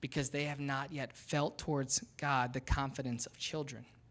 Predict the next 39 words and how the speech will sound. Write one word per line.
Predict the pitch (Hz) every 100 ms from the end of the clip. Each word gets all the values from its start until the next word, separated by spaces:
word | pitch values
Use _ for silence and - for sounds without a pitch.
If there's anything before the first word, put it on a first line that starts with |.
| - - - - - - - - - - - - -
The | 127
man | 147 170
of | 165
obedience | 156 156 156 147 -
is | 147
the | 135
man | 135 135 135
whom | 117 135
God | 135 123 123
will | 127
hear, | 120 120 113
because | 127 - 131 -
his | 127 120 -
obedient | 123 135 147 160 135
heart | 131 120
leads | 123 123 123
him | 127
to," | 127 120
listen | 135 -
to | 127
this, | 120 - - - - - - - - - - - - -
"pray | 131 117
humbly | - 135 165 185 196 165 147 - - - - - - - - -
and | 135 143
with | 139
submission, | 131 120 127 - 151 143 - - - - - - - - - -
for | - 131
he | 160
feels | 143 151 147 143
it | 147
to | 135
be | 139 131
his | 123 117
highest | - 127 135 135
desire | 139 127 113 117 -
that | 127
the | 127
Lord's | 120 131 135 -
will | 135 127 123 117